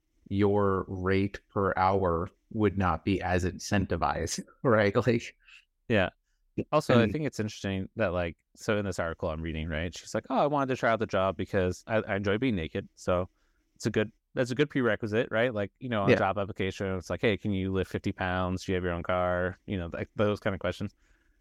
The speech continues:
Speaker 2: So I'm like, "Oh, that's a good checkbox." And then she's like, "I also like being sociable and meeting new people." Um, that's the part where I'm just like,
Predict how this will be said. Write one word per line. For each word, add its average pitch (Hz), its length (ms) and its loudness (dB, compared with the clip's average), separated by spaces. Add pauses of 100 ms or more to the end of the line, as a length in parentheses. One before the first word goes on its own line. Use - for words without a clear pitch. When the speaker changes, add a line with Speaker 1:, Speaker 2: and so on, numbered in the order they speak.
Speaker 2:
So - 140 -2
I'm 98 60 0
like, 110 120 0
"Oh, 156 100 4
that's 147 200 0
a 139 40 -2
good 123 120 0
checkbox." 98 460 -2
And 107 120 -4
then 104 140 -2
she's 101 180 -4
like, 101 160 -4
"I 123 40 0
also 143 200 0
like 127 80 0
being 131 160 -4
sociable 110 360 -2
and 90 100 -2
meeting 101 180 0
new 101 100 -2
people." 87 380 -4 (580)
Um, 110 400 0 (720)
that's 160 220 0
the - 80 -4
part 139 180 2
where 113 100 -2
I'm 117 100 -2
just - 120 -10
like, 92 280 -6